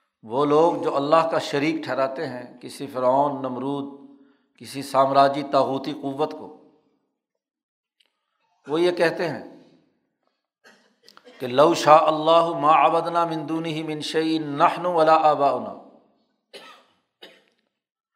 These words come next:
اللہ اگر چاہتا تو ہم اللہ کو چھوڑ کر کسی اور بت کی، کسی قیصر و کسریٰ یا فرعون اور نمرود کی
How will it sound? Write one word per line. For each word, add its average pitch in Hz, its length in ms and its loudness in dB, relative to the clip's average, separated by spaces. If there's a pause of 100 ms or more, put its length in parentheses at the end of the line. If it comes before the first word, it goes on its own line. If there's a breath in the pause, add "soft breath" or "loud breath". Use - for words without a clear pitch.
(600)
اللہ 127 220 0
اگر 170 380 6
چاہتا 143 600 -6 (1400)
تو 110 280 -6
ہم 156 260 -6
اللہ 156 440 4
کو 165 80 -4
چھوڑ 147 460 -2
کر 160 140 -2
کسی 156 320 -12
اور 151 320 2
بت 143 420 -6
کی، 139 220 -14 (1400)
کسی 127 260 -12
قیصر 147 400 0
و 160 100 0
کسریٰ 156 460 4
یا 151 100 0
فرعون 139 420 2
اور 151 100 -2
نمرود 143 540 -4
کی 127 300 -16